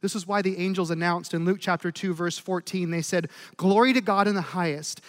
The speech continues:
and on earth peace among those with whom he is pleased." Peace.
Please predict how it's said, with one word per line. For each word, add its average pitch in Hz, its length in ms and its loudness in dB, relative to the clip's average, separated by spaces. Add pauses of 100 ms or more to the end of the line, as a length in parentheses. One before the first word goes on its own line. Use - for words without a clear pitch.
(120)
and 202 140 4
on 196 200 6
earth 247 340 6
peace 226 280 -2
among 196 320 2
those 196 320 2
with 190 160 -2
whom 180 300 -2
he 170 120 -2
is 170 140 -2
pleased." 131 600 -12 (1600)
Peace. - 720 -12